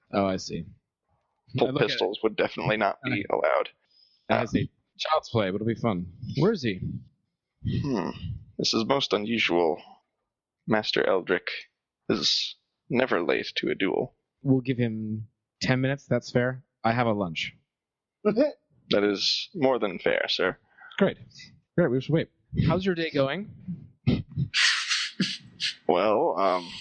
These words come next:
Speaker 2: same old typical life of a servant of no interest to you, sir.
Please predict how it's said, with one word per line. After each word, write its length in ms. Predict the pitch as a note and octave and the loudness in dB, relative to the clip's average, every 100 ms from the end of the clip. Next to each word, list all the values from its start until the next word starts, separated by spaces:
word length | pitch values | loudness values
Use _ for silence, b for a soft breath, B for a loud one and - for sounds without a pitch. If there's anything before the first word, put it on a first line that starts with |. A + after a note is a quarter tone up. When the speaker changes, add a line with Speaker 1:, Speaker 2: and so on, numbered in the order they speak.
| - _ _ - | -18 _ _ -2
Speaker 2:
same 280 | G2 F#2 | 0 2
old 260 | E2 C2 D2 - _ _ _ _ | 0 -2 -6 -14 _ _ _ _
typical 460 | - - G#2+ G2+ G2+ | -2 0 2 2 2
life 260 | G2+ F#2+ | 0 -2
of 80 | G#2+ | -4
a 60 | - | 0
servant 560 | - A2 G#2+ - A2 | 0 0 -2 -2 -2
of 120 | - - | -4 -2
no 160 | - A1+ | 0 0
interest 420 | G2+ - G2 - | -2 -2 -2 -4
to 100 | - | -4
you, 180 | - - | -2 0
sir. 340 | - - G#2+ | 0 2 0